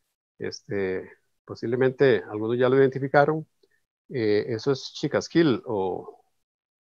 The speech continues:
o quelite, que se comía mucho antes y ahora ya no ve usted casi, eh, plantas de estas en, en la península. Pero sí, eh, es una gran cantidad, donde también estos comían mucho huevo y, y huevos caseros.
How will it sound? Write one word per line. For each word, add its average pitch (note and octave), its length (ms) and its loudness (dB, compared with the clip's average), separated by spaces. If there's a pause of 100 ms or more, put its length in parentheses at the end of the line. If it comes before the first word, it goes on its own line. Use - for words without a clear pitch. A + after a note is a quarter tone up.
(180)
o A2+ 80 -10
quelite, A#2 640 -4 (400)
que G2 540 -8 (640)
se - 260 -12
comía A2+ 380 -2
mucho C#3+ 380 0
antes E3+ 440 0
y G#2+ 120 -8
ahora G#2 260 -2
ya A#2+ 160 0
no B2+ 160 0
ve B2 360 0
usted A#2+ 200 -10
casi, B2+ 240 -4 (920)
eh, G2+ 320 -10
plantas A#2+ 360 -2
de B2 100 4
estas - 320 -2
en, F2+ 320 -8
en G2 80 -10
la F#2+ 60 -10
península. G#2 520 -8 (480)
Pero D3+ 200 8
sí, F3+ 180 4
eh, A#2 540 8
es A#2 140 -6
una D#3+ 140 4
gran D#3+ 160 6
cantidad, D3 320 8
donde C3 240 6
también A2+ 260 2
estos C#3+ 380 0
comían B2 260 2
mucho C3 240 -2
huevo D3 240 8
y, F#2+ 120 2
y F#2 120 -8
huevos A#2+ 320 6
caseros. B2 480 2